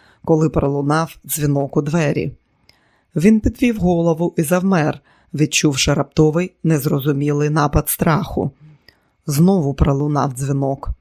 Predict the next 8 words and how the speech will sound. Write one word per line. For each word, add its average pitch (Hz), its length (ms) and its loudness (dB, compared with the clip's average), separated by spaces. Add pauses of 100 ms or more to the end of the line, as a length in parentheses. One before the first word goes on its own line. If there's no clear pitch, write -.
(920)
Схопивши - 680 0
свої 180 300 0
безцінні 165 600 0
фотографії, 175 960 -2 (460)
Модершет 202 680 0
поспішив 156 680 0
до 160 140 2
лабораторії, 156 920 0